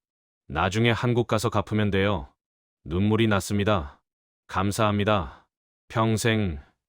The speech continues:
은혜 잊지 않겠습니다." "괜찮아요. 우리 같은 민족 아니에요. 자유롭게 사세요." 샵샵 챕터. 중국에서 라오스까지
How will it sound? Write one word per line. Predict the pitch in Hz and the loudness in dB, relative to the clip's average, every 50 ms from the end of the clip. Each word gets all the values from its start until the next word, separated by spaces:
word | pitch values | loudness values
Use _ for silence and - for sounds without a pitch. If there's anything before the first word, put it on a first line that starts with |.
| _ _ - | _ _ -8
은혜 | 80 90 98 107 110 104 | -4 0 2 2 2 2
잊지 | 92 90 82 - 110 107 | 0 -2 -2 0 0 0
않겠습니다." | 98 95 - 107 - - 101 95 95 90 98 85 76 73 _ _ _ _ _ _ _ _ _ _ _ | 0 0 -2 -4 -4 -2 -2 -2 0 0 -2 -2 -4 -8 _ _ _ _ _ _ _ _ _ _ _
"괜찮아요. | - - 80 92 92 - 117 107 107 104 104 110 110 95 80 - - - _ _ _ _ _ _ _ _ _ _ _ | -8 -6 -4 -2 -2 0 0 0 2 2 2 0 -2 -4 -6 -10 -14 -20 _ _ _ _ _ _ _ _ _ _ _
우리 | - 104 87 104 113 | -8 -2 0 0 2
같은 | 110 113 - - 117 107 | 2 2 0 0 0 0
민족 | 98 98 101 95 110 104 92 | 2 2 2 2 2 2 2
아니에요. | 82 85 90 92 95 101 98 80 71 - _ _ _ _ _ _ _ _ _ _ | 0 0 -2 -2 -2 -2 -4 -6 -8 -12 _ _ _ _ _ _ _ _ _ _
자유롭게 | - - - 92 98 107 117 120 123 123 113 - - 127 | -16 -8 -4 0 2 2 2 4 4 2 0 2 0 0
사세요." | 117 - - 113 107 - 117 113 117 120 110 85 71 - _ _ _ _ _ _ _ _ - | 0 2 -2 -2 -2 0 0 0 0 0 -2 -4 -6 -12 _ _ _ _ _ _ _ _ -2
샵샵 | 117 113 - - 131 123 113 - | -2 -2 0 0 0 0 0 0
챕터. | - 127 113 - - 135 120 113 - | -2 -2 -2 -2 -2 -2 -2 -2 -2
중국에서 | - 90 98 107 107 110 113 107 117 110 - 123 113 | -2 0 2 2 2 2 2 4 2 2 4 2 2
라오스까지 | 104 85 76 92 98 104 98 - - 107 - 104 101 92 87 104 90 71 62 | 2 2 2 2 2 2 0 -2 -6 -4 -2 0 -2 0 0 -2 -4 -4 -6